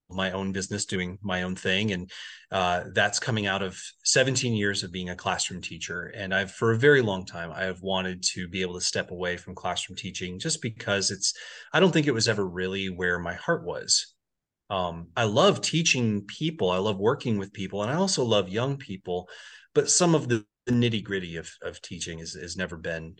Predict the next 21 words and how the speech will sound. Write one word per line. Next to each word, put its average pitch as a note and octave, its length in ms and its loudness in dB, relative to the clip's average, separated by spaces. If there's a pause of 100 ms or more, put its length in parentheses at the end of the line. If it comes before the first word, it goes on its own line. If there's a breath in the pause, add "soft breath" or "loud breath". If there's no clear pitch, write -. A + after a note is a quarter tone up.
(140)
my E2 180 -4
passion. F2+ 640 -8 (140)
And, F#2+ 200 -2
and G#2+ 160 -2
as B2 140 4
I A2+ 60 6
get G#2 180 0
older, G2 380 -2
that F2 160 -6
just - 180 0
<laughs> C3+ 80 2
becomes A#2+ 380 4
even G#2+ 200 0
more F2 240 -4
solidified. F2+ 640 -4 (640 loud breath)
So C#3 580 8 (300)
recently, A2+ 1040 2 (320)
when G2+ 360 2
s-, - 220 -2 (240)
some F#2+ 180 0
things G#2 800 0